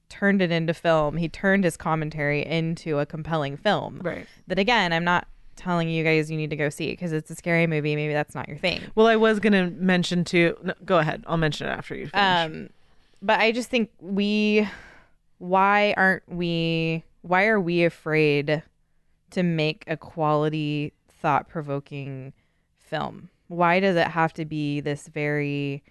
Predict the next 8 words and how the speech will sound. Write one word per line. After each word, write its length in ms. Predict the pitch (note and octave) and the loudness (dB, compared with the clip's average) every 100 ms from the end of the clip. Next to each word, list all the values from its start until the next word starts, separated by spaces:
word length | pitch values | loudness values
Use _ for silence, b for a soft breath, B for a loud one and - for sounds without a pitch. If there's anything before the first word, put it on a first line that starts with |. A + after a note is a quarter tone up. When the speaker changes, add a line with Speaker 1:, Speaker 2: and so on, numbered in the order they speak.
| _ _ _ - | _ _ _ -8
Speaker 1:
vanilla 760 | E3 E3 D#3 D3 D3+ D3 C#3+ - | -2 0 2 2 4 4 2 0
whitewashed 680 | D3+ C#3+ - C#3 C3+ - - | 0 0 0 -2 -2 0 2
thing. 300 | D#3 - - | 2 4 4
Our 120 | E3 | 6
faith 360 | - F#3 F3+ F#3 | 4 2 0 0
is 180 | F3 E3 | 0 4
not 220 | D#3 - | 4 4
vanilla. 560 | D#3 D3 B2 A2 G#2 | 4 4 2 2 0